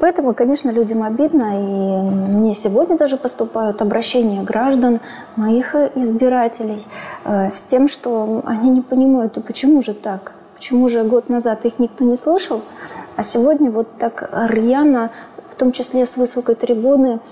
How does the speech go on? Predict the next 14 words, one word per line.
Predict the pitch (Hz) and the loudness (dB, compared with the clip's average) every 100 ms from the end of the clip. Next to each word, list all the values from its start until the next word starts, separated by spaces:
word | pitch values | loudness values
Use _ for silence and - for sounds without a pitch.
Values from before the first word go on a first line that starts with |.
| - | -14
рассказывают | - 226 262 262 262 247 233 - | -10 -4 -2 0 2 2 0 0
о | 240 240 233 226 220 - - - | 0 2 2 0 -4 -12 -20 -10
кощунственном | 247 - 320 285 - 277 262 262 | -6 2 2 2 0 0 2 2
отношении | 262 254 254 311 339 320 254 233 | 0 -2 -2 0 4 4 4 0
в | 220 233 226 220 220 220 220 220 220 - - - - - | -2 -2 0 0 -2 -2 -2 -2 -2 -6 -8 -8 -8 -6
деятелей | 226 226 254 233 240 240 233 208 208 - | 0 2 2 2 2 2 4 2 -2 -4
искусства, | 226 - 320 330 - 220 220 - - - | -8 -2 -2 -2 -4 -4 -4 -10 -14 -6
в | 226 220 208 | -2 0 0
творчестве. | 240 240 233 220 220 208 190 - - | 2 2 0 -8 -6 0 -2 -2 -10
И | - 240 233 | -2 2 2
говорят | 233 247 269 269 | 2 2 0 0
о | 254 | 0
том, | 262 | 0
что, | 269 - 240 | 0 -2 -4